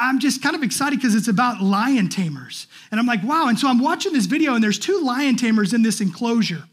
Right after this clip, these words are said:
And, and, and behind this really thick piece of glass is the audience, and they're kind of looking on. So you got these two individuals in there, and you can hear the crowd going, "Ooh, ah, wow, that's amazing, wow." And, and the crowd's just, just going crazy, right?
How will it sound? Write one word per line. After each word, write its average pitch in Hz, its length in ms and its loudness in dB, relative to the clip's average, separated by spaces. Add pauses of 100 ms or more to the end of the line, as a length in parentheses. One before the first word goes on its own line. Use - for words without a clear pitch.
(340)
And, 226 140 2
and, 254 220 2
and 233 120 4
behind 339 380 0
this 202 160 0
really 262 340 4
thick 262 360 -2
piece 247 240 2
of 180 100 -2
glass 196 420 0 (220)
is 185 160 -2
the 208 140 2
audience, 180 420 -2
and 190 80 0
they're 190 80 2
kind 208 220 0
of 196 60 0
looking 202 260 -2
on. 160 260 -4 (220)
So - 120 -2
you 247 80 4
got 262 140 2
these 240 160 2
two 320 180 2
individuals 254 540 2
in 233 80 4
there, 220 160 2
and 226 160 2
you 320 60 -4
can 269 100 -4
hear 220 160 2
the 190 80 0
crowd 196 380 0
going, 180 280 -4
"Ooh, 240 380 -4
ah, 196 420 -10
wow, 190 440 -10 (240)
that's 247 180 -8
amazing, 220 540 0
wow." 202 480 -6 (300)
And, 233 140 2
and 247 120 4
the 247 60 2
crowd's 269 360 0
just, 226 320 -2
just 202 320 0
going 208 280 2
crazy, 294 360 -2
right? 202 260 -2